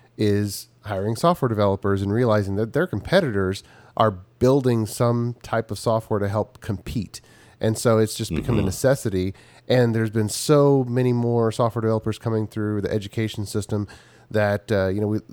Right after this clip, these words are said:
Speaker 1: had some stats from last year that we were looking at. Our industry, as far as number of years of experience, is not a bell curve anymore. If you have zero to five years of experience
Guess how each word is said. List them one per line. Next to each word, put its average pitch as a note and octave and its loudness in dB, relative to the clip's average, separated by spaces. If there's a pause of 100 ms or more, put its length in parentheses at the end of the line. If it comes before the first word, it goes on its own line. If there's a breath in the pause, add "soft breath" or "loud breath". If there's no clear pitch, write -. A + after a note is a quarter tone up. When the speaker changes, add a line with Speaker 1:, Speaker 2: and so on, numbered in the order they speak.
(200)
Speaker 1:
had A2 -4
some F#2+ -6
stats A2 -4
from G2 -4
last G#2+ -4
year A#2+ 0
that G2+ -2
we G2 -2
were G2 0
looking G#2 -4
at. F2+ -4 (540 loud breath)
Our B2+ 6
industry, C3+ 0
as - -6
far G#2+ 4
as F#2+ -2
number G#2+ -2
of F#2+ -4
years G#2 -4
of G2 -6
experience, G#2+ -2
is G2 -4
not G#2+ -2
a G2 0
bell F#2+ -2
curve F#2 -2
anymore. E2 -4 (340 loud breath)
If - -2
you C3+ 0
have A#2 0 (320 soft breath)
zero D#3 4
to A2 -2 (240)
five C3+ 2
years A#2 0 (100)
of G#2 -2
experience F#2+ -4